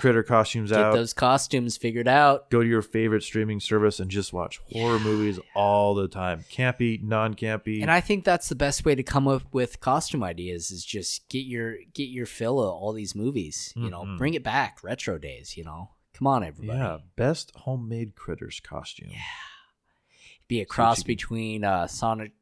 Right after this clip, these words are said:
Speaker 2: Sonic the Hedgehog and something with a bunch of teeth and red eyes. <laughs>
Speaker 1: It's all you need. It's just laying around your house
Speaker 2: <laughs> Yeah.
Speaker 1: right now in the basement
Speaker 2: So
Speaker 1: somewhere.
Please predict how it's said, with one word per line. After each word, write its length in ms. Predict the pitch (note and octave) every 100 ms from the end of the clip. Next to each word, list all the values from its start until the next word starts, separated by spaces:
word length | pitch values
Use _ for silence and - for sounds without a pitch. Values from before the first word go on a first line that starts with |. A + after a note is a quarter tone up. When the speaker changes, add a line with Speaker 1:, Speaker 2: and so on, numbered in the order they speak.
| _ _
Speaker 2:
Sonic 440 | - G#2+ G#2 F#2+
the 80 | G2+
Hedgehog 680 | - G#2+ - G#2 G2+ G#2 G2+
and 220 | D#2 D#2 _ _ _ _
something 340 | - G#2 A2+
with 120 | G2
a 40 | F2
bunch 300 | D#2+ F#2+ -
of 60 | -
teeth 420 | F2 D2 - - - _ - - _ -
and 140 | F#2
red 160 | F#2 F#2
eyes. 560 | D#2+ D2 - - - _ -
<laughs> 80 | - - - - - - - _ - _ _ -
Speaker 1:
It's 80 | -
all 160 | G2+ B2+
you 100 | B2+
need. 380 | A#2+ A2+ G2 F#2
It's 140 | -
just 200 | A2+ F#2+
laying 220 | G#2+ B2+
around 240 | A#2 A#2 G#2
your 80 |
house 200 | G2+ G#2+ B2+
Speaker 2:
<laughs> 20 |
Yeah. 180 | - -
Speaker 1:
right 160 | A#2
now 140 | A#2 A#2+
in 60 |
the 80 | A#2+
basement 400 | G#2 A2 G#2 A#2
Speaker 2:
So 220 | E3 D#3
Speaker 1:
somewhere. 260 | D#3+ F#2